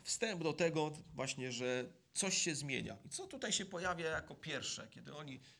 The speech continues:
wyszli z tej Jerozolimy, no jako pierwsza pojawia się właśnie Samaria i to przebudzenie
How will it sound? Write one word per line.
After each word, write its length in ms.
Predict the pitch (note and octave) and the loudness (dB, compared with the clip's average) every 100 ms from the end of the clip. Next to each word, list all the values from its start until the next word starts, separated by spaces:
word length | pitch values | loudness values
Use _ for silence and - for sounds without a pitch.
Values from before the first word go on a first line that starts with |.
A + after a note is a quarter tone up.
| - | 0
wyszli 340 | C3+ G#3+ G3 | 4 4 2
z 80 | E3+ | -2
tej 160 | F3 D3+ | -2 -2
Jerozolimy, 680 | D3 C3+ C#3 C3 D3 C#3 - - - - - | -2 0 -2 -2 -4 -6 -8 -16 -18 -18 0
no 60 | B2+ | 2
jako 200 | G3 F3+ | 4 2
pierwsza 380 | G3+ A3+ - E3+ | 2 2 2 2
pojawia 400 | D3+ E3 D#3+ D3 | 2 2 2 0
się 160 | - | 0
właśnie 540 | C3+ C#3 C#3 C3+ C3 C3 | 0 0 -2 -4 -6 -4
Samaria 680 | - - B2 D#3+ E3+ D3+ D3 | 0 2 4 4 4 2 0
i 100 | - | -2
to 120 | C#3+ | -4
przebudzenie 720 | - C#3+ B2 B2+ C#3+ C3+ B2 | -2 -4 -2 0 0 2 0